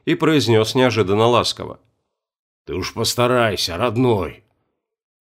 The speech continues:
Гудение ещё усилилось. Портал наливался серебром, ярким в полумраке ангара. «Вы уже переходили? Правила знаете?»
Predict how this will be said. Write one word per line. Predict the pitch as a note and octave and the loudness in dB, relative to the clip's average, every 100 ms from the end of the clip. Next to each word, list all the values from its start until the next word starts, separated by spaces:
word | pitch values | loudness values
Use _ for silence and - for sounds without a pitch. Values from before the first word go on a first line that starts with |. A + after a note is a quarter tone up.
| _ _ | _ _
Гудение | F2+ F#2+ G#2 B2+ D#3 F3 F3 F3 | -6 -2 4 6 8 8 8 6
ещё | F3+ - F#3 | 4 4 4
усилилось. | A#2 A2 G2+ D#2+ D#2 C2+ - - _ | 4 0 -4 -4 -6 -8 -14 -20 _
Портал | A#2+ B2 C#3+ D#3 | 2 2 4 4
наливался | D3+ C#3 B2 B2+ C3+ D3+ | 6 6 6 4 2 0
серебром, | - C3+ C3+ C#3 A2 D#2 C2+ _ - | 0 2 4 4 2 0 -12 _ -10
ярким | F2+ G2 G#2 B2+ C3 | -2 0 0 0 -2
в | B2+ | -2
полумраке | - C3+ C3 F#2+ - F#2+ | 0 2 4 2 0 0
ангара. | G2 G2+ G2 D#2+ C#2+ - _ _ _ _ _ _ _ _ - | 0 0 0 -2 -6 -14 _ _ _ _ _ _ _ _ -10
«Вы | G#2 A#2 D3+ | -8 0 4
уже | E3+ E3 | 4 4
переходили? | E3 F3 D#3 D#3 F#3+ D#3 - _ - | 4 2 4 2 4 2 0 _ 0
Правила | D3 E3 E3+ | 2 4 4
знаете?» | D#3 F3+ F#3 C3+ F#2 - | 2 2 2 0 -4 -6